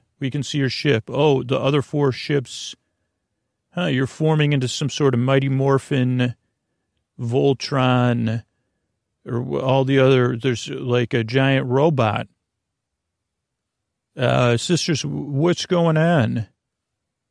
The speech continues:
"Oh, y-, how did I forget? Oh, so you're here to destroy all the, you, you're d-, here to destroy all the, um, so you're gonna become a robot to destroy all the, um,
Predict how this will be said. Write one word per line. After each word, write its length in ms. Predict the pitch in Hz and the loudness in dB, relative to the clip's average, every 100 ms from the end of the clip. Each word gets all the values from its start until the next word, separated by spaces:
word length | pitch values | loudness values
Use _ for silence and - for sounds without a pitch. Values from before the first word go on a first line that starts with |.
| _ _ _ _ | _ _ _ _
"Oh, 220 | 151 160 | 0 2
y-, 380 | 135 139 147 - | 0 -4 -6 -4
how 180 | 117 143 | 0 0
did 160 | 135 | 0
I 220 | 131 123 143 | 2 2 0
forget? 420 | 170 160 170 143 | -2 0 0 0
Oh, 200 | 147 143 | 2 2
so 180 | - 139 | 0 -2
you're 240 | 127 143 | 0 0
here 380 | 117 139 131 135 | 0 2 2 2
to 160 | - 127 | 0 -6
destroy 800 | 110 117 - 143 131 123 120 123 | -4 -6 -4 -2 2 2 2 0
all 320 | 131 131 127 | 2 2 2
the, 380 | 127 120 110 - _ _ _ _ _ _ _ _ _ | 0 -2 -4 -10 _ _ _ _ _ _ _ _ _
you, 120 | 143 | -8
you're 500 | 151 131 151 139 135 | -6 -8 -6 -2 -2
d-, 140 | 120 123 | -2 -4
here 160 | 165 | -2
to 120 | 127 | -2
destroy 480 | 117 117 - 135 127 | -4 -6 -4 0 2
all 180 | 123 123 | 2 0
the, 220 | 123 131 | -2 0
um, 440 | 123 120 120 123 117 | 0 0 -2 -4 -8
so 180 | - - | -8 -4
you're 80 | 156 | 0
gonna 120 | 147 | 2
become 300 | 143 - 151 | 0 0 0
a 80 | 123 | 2
robot 600 | 120 131 123 123 127 120 | 2 2 2 0 0 -4
to 80 | - | -6
destroy 480 | 120 117 - 139 127 | -6 -6 -2 2 2
all 120 | 127 | 2
the, 200 | 120 127 | 0 -2
um, 420 | 123 117 117 117 | 0 0 -2 -6